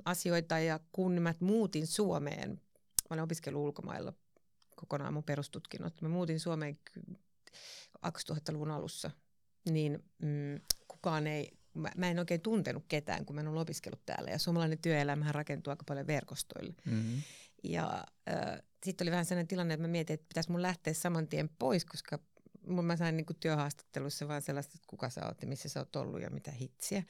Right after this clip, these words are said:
Speaker 1: Ja sit mä sain töitä, brittiprofessori Jeff Hearn palkkasi mut Hankenille johtamisen ja organisaatiotutkimuksen laitokselle osittain siitä syystä, että mulla oli brittitutkinnot. Hän
Speaker 2: Joo.
Speaker 1: tiesi, mitä mä osasin.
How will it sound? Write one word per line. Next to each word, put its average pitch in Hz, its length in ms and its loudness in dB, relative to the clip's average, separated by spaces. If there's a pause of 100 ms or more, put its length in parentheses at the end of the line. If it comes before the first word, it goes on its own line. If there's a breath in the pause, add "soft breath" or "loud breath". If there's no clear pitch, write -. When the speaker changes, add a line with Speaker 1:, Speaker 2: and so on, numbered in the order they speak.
(720 loud breath)
Speaker 1:
Ja 208 80 4
sit 240 200 -2
mä 254 100 2
sain 294 320 4
töitä, 190 420 6 (480)
brittiprofessori 170 1000 2
Jeff 165 220 0
Hearn 160 240 4
palkkasi 156 460 -2
mut 156 120 -2
Hankenille - 600 -4 (480)
johtamisen 147 460 -2
ja 143 80 -2
organisaatiotutkimuksen 143 1080 -4
laitokselle 143 540 -2 (120)
osittain 151 480 0
siitä 151 220 2
syystä, 156 320 0
että 151 160 -2
mulla 151 100 2
oli 156 100 2
brittitutkinnot. - 920 -6 (160)
Hän 143 100 0
Speaker 2:
Joo. 147 100 -2
Speaker 1:
tiesi, 156 300 2
mitä 139 160 -2
mä 147 120 2
osasin. 151 300 0